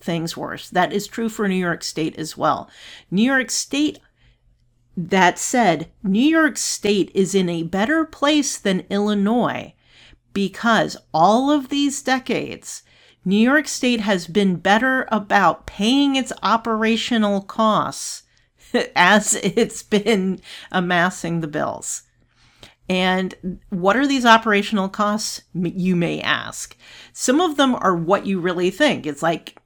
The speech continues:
Medicaid costs, services rendered, and they have to pay 'em right now. That's one of the things that Illinois is notorious about, this vendor bills program.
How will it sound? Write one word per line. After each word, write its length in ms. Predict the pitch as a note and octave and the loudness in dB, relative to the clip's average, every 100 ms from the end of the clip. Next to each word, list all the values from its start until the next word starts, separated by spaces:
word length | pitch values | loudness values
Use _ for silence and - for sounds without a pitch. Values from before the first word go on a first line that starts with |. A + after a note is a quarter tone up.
| _ | _
Medicaid 840 | F#3+ E3+ D#4+ C4+ G#3+ E3+ D3 C#3 - | -2 0 -2 -2 0 0 0 -6 -6
costs, 640 | - - - - - - G#2 - - _ _ - - | -4 -4 -6 -8 -10 -10 -14 -18 -20 _ _ -14 -8
services 880 | - G#3 G#3+ A#3+ - A#3+ A3+ - | 0 2 2 0 0 0 0 -2
rendered, 460 | A3+ A#3+ G3 F3 F#3+ | 2 2 4 2 0
and 140 | F3 | 0
they 80 | F3+ | -2
have 200 | F#3 F3 | -2 -2
to 80 | G#3+ | -4
pay 200 | G3+ D#3 | -6 -4
'em 140 | E3+ | -4
right 200 | D#3 E3+ | -4 -4
now. 360 | - G3 A2+ - - - - _ | -2 0 0 -4 -16 -20 -20 _
That's 260 | - A3+ A3 | 0 0 0
one 260 | F#3+ A3+ | 0 2
of 180 | C#4+ A#3 | 2 0
the 100 | A#3 | -4
things 380 | A3 A3+ A3+ G#3+ | -2 0 0 0
that 160 | G3+ | -2
Illinois 440 | G3 G#3+ C4+ C4+ B3+ | 0 0 2 2 2
is 200 | A3 G#3 | 2 0
notorious 600 | G3+ G3+ B3+ C4+ A3+ - | -2 0 0 0 0 -2
about, 320 | D3+ D3+ C#3+ | 0 0 0
this 200 | F#3 - | -2 -6
vendor 760 | F3 F3+ A#3+ B3+ A#3 A3 F#3+ - - - _ - D3 | -6 0 0 2 2 0 0 -4 -18 -20 _ -14 -2
bills 420 | G3 A3 A3+ A3 | 0 2 0 -4
program. 840 | - G#3+ C4 C4 E3+ D3+ G#2+ G#2 | -6 -2 0 0 -2 -4 -6 -10